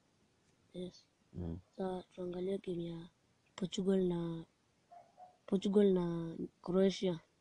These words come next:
Speaker 2: Oh, ilisha three two.
Speaker 1: Ilisha three two. Ilikuwa game tamu sana hiyo game.
Speaker 2: Mm.
Speaker 1: Eh.
Speaker 2: Uliona?
Speaker 1: Mm. Eh.
Speaker 2: Ilikuwa, nadhani ilikuwa na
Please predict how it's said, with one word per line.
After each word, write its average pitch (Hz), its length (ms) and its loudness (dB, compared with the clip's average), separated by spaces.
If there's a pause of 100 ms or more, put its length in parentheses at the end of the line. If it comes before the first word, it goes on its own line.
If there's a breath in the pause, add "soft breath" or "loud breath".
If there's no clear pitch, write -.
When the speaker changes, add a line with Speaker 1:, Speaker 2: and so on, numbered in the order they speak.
(300)
Speaker 2:
Oh, 92 240 -4 (120)
ilisha 98 300 -8
three 104 180 -4
two. 87 220 -8 (360)
Speaker 1:
Ilisha 175 240 -4
three 185 300 -4
two. 170 180 -4 (760)
Ilikuwa 185 280 -2
game 175 220 -2
tamu 170 300 -6
sana 165 300 -8
hiyo 165 200 -8
game. 165 220 -8 (200)
Speaker 2:
Mm. 95 180 -6 (380)
Speaker 1:
Eh. 165 320 -10 (800)
Speaker 2:
Uliona? 92 460 -4 (420)
Speaker 1:
Mm. 175 300 -2 (800)
Eh. 196 120 -4 (720)
Speaker 2:
Ilikuwa, 92 420 -4
nadhani 101 840 0
ilikuwa 92 380 -4
na 90 400 -4